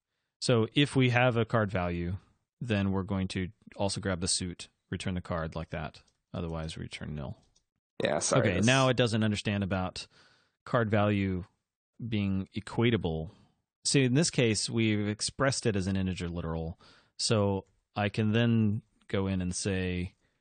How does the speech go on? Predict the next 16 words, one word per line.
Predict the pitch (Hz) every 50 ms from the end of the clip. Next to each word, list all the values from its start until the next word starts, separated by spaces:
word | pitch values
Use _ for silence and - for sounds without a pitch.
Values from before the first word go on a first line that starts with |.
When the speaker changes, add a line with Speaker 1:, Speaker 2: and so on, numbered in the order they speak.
| _ _ _ _ _ _ _ _ _ _ -
Speaker 1:
card | - 123 117 110
value, | 92 95 92 90 90 87 85 85 85 85 82 92 - - _ _ _ _ _ _ _ _
integer | - 107 98 - 98 90 90 87 82 80
literal | 90 90 90 92 85 82 80 78 78 78 80 85 -
five, | - - - 95 85 78 76 76 78 - - - - _ _ _ _ _ _ _ _ -
but | - 123
it | 123 135
also | 147 143 - 135
doesn't | 113 120 107 113 101
know | 101 101 98
what | 95 92 87 _ _ _ - _ _ _ _ -
equality | - 110 - - 113 107 101 95 90
means | 85 85 82 82 -
for | - -
card | - - 87 85 76
values, | 78 76 76 76 - - - - - -